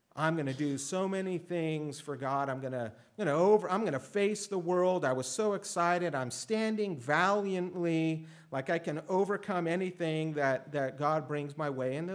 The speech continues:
and the Lord is gracious in giving young people that zeal. But without having been properly taught about what the world actually is, when that kind of valiant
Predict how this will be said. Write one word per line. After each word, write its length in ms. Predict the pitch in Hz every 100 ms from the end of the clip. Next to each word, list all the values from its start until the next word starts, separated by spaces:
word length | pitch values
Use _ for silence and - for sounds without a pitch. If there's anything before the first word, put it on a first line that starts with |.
| 190
and 160 | 190 190
the 80 | 185
Lord 260 | 185 185
is 100 | 147
gracious 560 | 113 127 139 139 151 147
in 140 | 135
giving 640 | 117 131 135 131 123 123 127
young 240 | 123 127
people 380 | 131 143 135 123
that 260 | 117 107
zeal. 460 | 110 131 117 104 107 - _ _ _ _ _ _ _ _ _ _ _ _ _ -
But 540 | 127 135 113 - - _ _ _ _ _ _ _ _ _ _ _ _ _
without 460 | 127 120 151 170 143
having 300 | 151 147 139
been 380 | 123 117 107 101 _ _ _ _ _ _ _ _
properly 640 | - 139 139 143 127 113 107
taught 480 | - 120 117 139 120
about 340 | 113 107 -
what 340 | 110 110 120
the 100 | -
world 680 | 123 117 113 113 117 113 113 101 _ -
actually 520 | 107 104 117 101 98
is, 340 | 104 143 156 - _ _ _ _ _
when 240 | 120 120
that 300 | 113 131 165
kind 260 | - 165 151
of 180 | 123 107
valiant 560 | 104 117 135 127 120